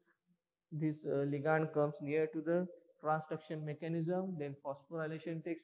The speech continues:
place. After phosphorylation, cell proliferation, cell migration, and tumor formation takes place. If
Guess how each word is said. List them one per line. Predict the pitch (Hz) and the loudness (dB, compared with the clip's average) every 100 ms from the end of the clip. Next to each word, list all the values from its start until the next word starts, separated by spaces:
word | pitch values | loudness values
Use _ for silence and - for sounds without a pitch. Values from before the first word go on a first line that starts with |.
| - | -6
place. | 170 170 170 | -4 -2 -4
After | 143 180 165 | -6 -4 -4
phosphorylation, | 156 151 - 170 156 160 165 165 170 175 - - - _ | -4 -6 -4 0 2 4 2 2 0 0 -4 -20 -20 _
cell | - 170 170 165 | 4 6 6 6
proliferation, | 151 156 156 156 156 156 160 160 156 - - - | 8 10 8 6 2 2 0 0 -4 -12 -20 -2
cell | 170 170 | 2 4
migration, | 170 156 143 139 151 151 151 156 - - _ _ | 4 4 4 4 4 4 0 -2 -6 -16 _ _
and | 139 139 135 151 - | 0 2 0 -2 0
tumor | 151 165 151 | 4 4 4
formation | 147 135 139 139 135 135 - | 4 4 4 -2 -4 -8 -8
takes | 117 - | -10 -10
place. | - - - _ _ - | -14 -14 -14 _ _ 4
If | 226 | 4